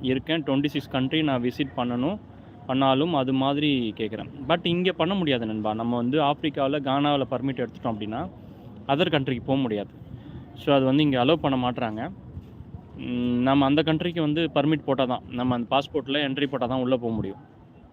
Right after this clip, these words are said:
ஹாய் அகமது ப்ரோ, வெல்கம். அ, என்ன தெரியுமா? ஜெர்மன் ப்ரோ அகமது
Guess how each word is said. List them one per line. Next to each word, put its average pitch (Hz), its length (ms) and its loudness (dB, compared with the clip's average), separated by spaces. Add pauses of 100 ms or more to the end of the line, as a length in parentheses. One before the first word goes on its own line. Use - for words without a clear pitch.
(600)
ஹாய் 151 220 6
அகமது 143 340 2
ப்ரோ, 143 240 4
வெல்கம். 139 580 2 (240)
அ, 123 80 -4 (840)
என்ன 127 220 2
தெரியுமா? 127 500 2 (520)
ஜெர்மன் 165 380 4
ப்ரோ 156 260 6
அகமது 160 240 2